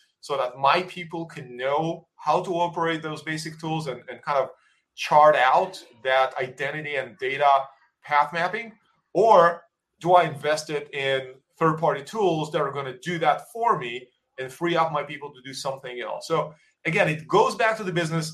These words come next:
The, the concept stays the same. It is your responsibility. You're using the tools, you're putting data there, you're configuring identi-, identities. It's up to you. No one's gonna,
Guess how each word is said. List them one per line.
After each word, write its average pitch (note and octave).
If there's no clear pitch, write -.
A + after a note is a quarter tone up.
The, D3
the D3
concept G#3+
stays D3+
the B2
same. F#3+
It C#3+
is D3
your C#3
responsibility. B2
You're B2
using F3
the -
tools, D#3
you're A#2+
putting E3+
data D#3+
there, D3
you're B2
configuring D#3
identi-, D#3+
identities. D#3+
It's D#3+
up G3+
to F#3+
you. F#3
No C3+
one's F#3
gonna, D#3